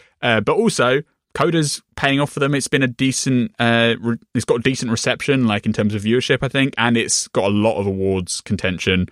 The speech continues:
a lot of nominations, and maybe some Oscar chances in certain categories and stuff. So I'm sure they're gonna try and hope to replicate some of that success with Cha Cha Real Smooth. Based on early critical reviews, though, it seems like this film would be more like a,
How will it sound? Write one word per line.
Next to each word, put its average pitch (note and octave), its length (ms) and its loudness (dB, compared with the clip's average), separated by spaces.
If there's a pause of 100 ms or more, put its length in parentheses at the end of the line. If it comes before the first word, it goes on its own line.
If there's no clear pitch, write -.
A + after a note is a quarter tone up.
(160)
a F#2+ 80 -2
lot F#2 220 2
of F#2 100 0
nominations, F2+ 880 0
and D#2+ 240 -2 (260)
maybe F#2 260 0
some F#2 120 -2
Oscar F2 300 -4
chances F#2 420 -4
in F#2 80 -6
certain F2+ 260 -8
categories F#2 360 -4
and F2+ 100 -6
stuff. F#2+ 240 -4
So F#2 160 -2 (280)
I'm G#2 100 0
sure G#2+ 180 2
they're F#2+ 140 0
gonna F#2+ 160 -2
try F#2+ 180 -2
and F#2 80 -2
hope - 240 -4
to F2+ 240 -2 (240)
replicate G2+ 440 -4
some F2+ 180 -2
of - 0 -
that D#2+ 120 -6
success - 440 -4 (320)
with F#2+ 260 0
Cha G#2+ 160 0
Cha G#2+ 140 -2
Real G#2+ 220 0
Smooth. C#3+ 340 0 (260)
Based D#3+ 280 0
on C3+ 160 2
early A2+ 260 2
critical A#2+ 320 -2
reviews, G2 380 0
though, F#2+ 180 0 (500)
it - 160 -2
seems A2+ 280 2
like G2+ 120 -2
this G#2+ 200 0
film G#2+ 340 -2
would G2 100 0
be G2+ 80 0
more G2 280 2
like F#2 200 -2
a, F#2 220 0